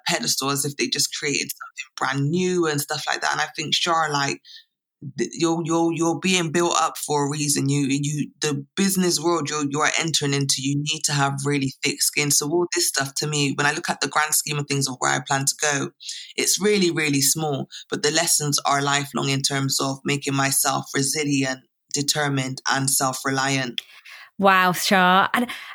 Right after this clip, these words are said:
Speaker 2: how do you make yourself resilient? How are you managing to, instead of being silenced,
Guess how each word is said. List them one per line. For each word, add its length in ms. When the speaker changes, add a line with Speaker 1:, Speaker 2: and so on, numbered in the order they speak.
Speaker 2:
how 400
do 100
you 340
make 280
yourself 480
resilient? 420
How 340
are 100
you 220
managing 520
to, 180
instead 500
of 120
being 240
silenced, 800